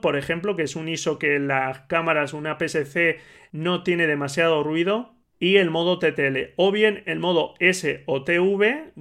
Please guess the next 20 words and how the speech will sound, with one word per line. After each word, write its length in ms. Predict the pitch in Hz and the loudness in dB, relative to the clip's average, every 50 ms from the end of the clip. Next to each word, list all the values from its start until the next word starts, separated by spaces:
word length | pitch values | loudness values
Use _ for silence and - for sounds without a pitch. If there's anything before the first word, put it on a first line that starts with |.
| - _ | -18 _
por 220 | - - 139 131 | -8 -6 -4 -4
ejemplo, 300 | 131 127 170 165 160 165 | -4 -4 -6 -4 -2 -2
con 80 | 160 160 | -2 -2
una 140 | 160 160 | 0 0
velocidad 440 | 160 160 156 160 151 - 165 170 165 | 0 0 0 -2 -2 -2 0 0 0
de 80 | 156 147 | 0 0
uno 160 | 147 147 143 | -4 -4 -2
partido 380 | 156 156 151 - 190 185 196 185 | -2 -2 -2 0 0 0 0 -2
cien, 360 | 185 - 214 214 220 226 226 - - - _ - - _ - | 0 2 2 2 2 0 -4 -10 -18 -20 _ -20 -20 _ -8
el 160 | - 131 151 | -6 -2 0
iso 220 | 175 175 - 147 | 0 0 -2 -2
mil 160 | 139 143 156 160 | -6 -6 -6 -4
seiscientos 600 | - 208 196 190 208 202 202 208 202 208 208 170 | -2 -2 -2 0 0 -2 0 0 0 0 2 2
y 60 | 175 | 2
el 80 | 190 | 2
modo 260 | 190 185 190 190 190 185 | 2 2 2 2 2 2
disparo 580 | 185 185 180 185 - 165 170 185 190 196 - - _ | 2 0 0 0 0 0 2 2 0 -2 -4 -6 _
T 160 | - 160 156 | 0 0 2
T 220 | 151 - 143 135 127 | 2 0 -4 -2 -2
L. 240 | 127 123 120 113 | -4 -4 -6 -10